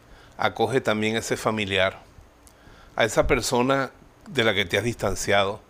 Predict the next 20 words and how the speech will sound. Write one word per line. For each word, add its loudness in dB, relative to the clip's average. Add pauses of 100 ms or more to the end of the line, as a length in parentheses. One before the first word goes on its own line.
(600)
Acoge 2
también 2
al 2
que 0
viene 2
a -2
tu -8
casa, 4
al -4
que 0
te -2
necesita. -4 (720)
Acógeme 0
a 2
mí 0
que -2
estoy -2
en -2
la 0
calle". -6